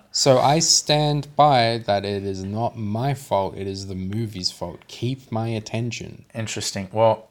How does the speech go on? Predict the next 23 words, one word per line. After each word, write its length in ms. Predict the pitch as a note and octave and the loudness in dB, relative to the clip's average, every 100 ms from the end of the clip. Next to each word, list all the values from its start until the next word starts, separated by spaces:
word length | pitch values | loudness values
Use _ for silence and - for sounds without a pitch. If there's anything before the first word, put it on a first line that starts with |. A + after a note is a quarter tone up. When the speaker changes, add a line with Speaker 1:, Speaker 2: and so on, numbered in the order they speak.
| _ | _
Speaker 2:
if, 300 | - C3 C3 | 0 0 4
uh, 260 | B2+ A#2+ A#2 | 8 10 10
if 120 | A2+ | 6
fucking, 840 | - C#3 C3 C#3+ C3 B2 A#2 A2+ A#2+ | 0 4 4 2 -2 -2 -6 -6 0
um, 720 | A2+ A2 G#2+ G#2+ G#2 G2+ G2+ _ - - _ | 4 4 2 0 -4 -6 -10 _ -12 -12 _
Avatar, 720 | A#2 A#2+ A#2 - G#2 G#2 B2 - - _ | 8 8 6 6 10 10 8 0 -20 _
Sir 280 | - - A2 | -4 2 2
James 340 | A#2 A#2 A2+ | 2 0 -2
Cameron's 460 | - A#2 A2+ G#2+ A2 | 0 2 2 0 4
Avatar 420 | G#2+ A#2 A#2 G#2 | 4 2 2 2
can't 300 | - G2+ F#2+ | 2 -2 -4
keep 160 | G2+ | -10
your 100 | G2+ | -6
attention, 640 | G2+ - G2+ G2 G#2 G#2 C#3 _ - - - | -6 -6 -8 -8 -10 -10 -12 _ -20 -20 -2
um, 640 | G#2+ G#2+ G#2+ G#2+ G#2+ A2 A#2+ | 6 8 10 8 8 4 6
I 60 | A#2+ | 6
don't 80 | |
know, 120 | D3+ D3+ | 8 6
I 80 | C3+ | 6
think 220 | D#3+ C3 | 2 2
you're 140 | C#3+ | 4
the 60 | C#3 | 4
problem. 380 | - C3+ C#3 | 4 4 4